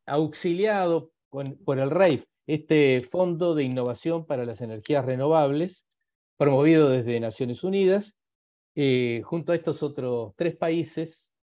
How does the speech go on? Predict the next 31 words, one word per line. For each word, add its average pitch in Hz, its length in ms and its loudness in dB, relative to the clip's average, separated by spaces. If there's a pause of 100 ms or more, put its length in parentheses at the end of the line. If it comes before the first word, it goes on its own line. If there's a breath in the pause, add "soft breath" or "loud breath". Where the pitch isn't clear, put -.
(160)
Malawi, 139 540 0
Fiyi, 143 400 -6
Indonesia, 180 600 -2 (720)
para 202 240 2
ser 208 400 2
apoyados 220 760 0
en 175 180 -2
el, 190 280 -6 (120)
en 160 140 -2
experiencias 190 680 -2
pilotos 196 600 -2
para 143 220 -4
ir 165 200 -2
hacia 160 400 -6 (340)
esto 196 280 -2
que 170 120 0
se 165 100 0
ha 160 60 6
dado 170 140 4
en 156 60 0
llamar 156 280 0
la 156 140 0
segunda 156 600 -4 (260)
transición 196 680 -2
energética, 170 680 -2
que 156 120 -6
no 185 80 -4
es 185 100 -8
otra 160 260 -4
cosa 151 360 -6
que 160 320 -6